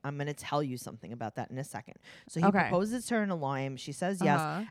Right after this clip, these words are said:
Speaker 1: And then, like, ten minutes later, his friends come over with a sign that says, "Will you marry me?" He's
Speaker 2: Right,
Speaker 1: like, "Well, that
Speaker 2: very
Speaker 1: was
Speaker 2: late.
Speaker 1: great timing.
Speaker 2: <laughs>
Speaker 1: Great, great timing." Now, I'm gonna tell you something.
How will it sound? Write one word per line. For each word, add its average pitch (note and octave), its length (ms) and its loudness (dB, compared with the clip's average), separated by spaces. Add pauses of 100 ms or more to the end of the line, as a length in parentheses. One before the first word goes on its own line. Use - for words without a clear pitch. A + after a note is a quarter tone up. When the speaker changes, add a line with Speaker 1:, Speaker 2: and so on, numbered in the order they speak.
Speaker 1:
And F3+ 280 0
then, A3+ 200 2
like, G#3 360 4
ten A#3+ 360 6
minutes B3 260 4
later, G3 280 6
his E3+ 180 2
friends F#3 320 0
come F#3 160 2
over D#3+ 180 4
with D#3 140 2
a C#3 60 -4
sign E3+ 320 0
that C#3 100 -2
says, C#3+ 180 -4
"Will D3 120 2
you C3+ 140 0
marry B2 320 -2
me?" F#2+ 260 -10 (200)
He's G3+ 80 2
Speaker 2:
Right, A3 200 12
Speaker 1:
like, E3 60 6
"Well, G#3 80 10
that A#3+ 180 12
Speaker 2:
very A#3+ 100 12
Speaker 1:
was F#3+ 100 10
Speaker 2:
late. D#3 60 6
Speaker 1:
great D3+ 220 6
timing. D4+ 520 6
Speaker 2:
<laughs> - 20 4
Speaker 1:
Great, A#3 320 4
great F#3+ 200 2
timing." G#3+ 320 -6
Now, C3+ 300 -4
I'm C#3+ 60 -10
gonna D3+ 180 -2
tell A#2 140 -2
you - 80 -2
something. - 340 -14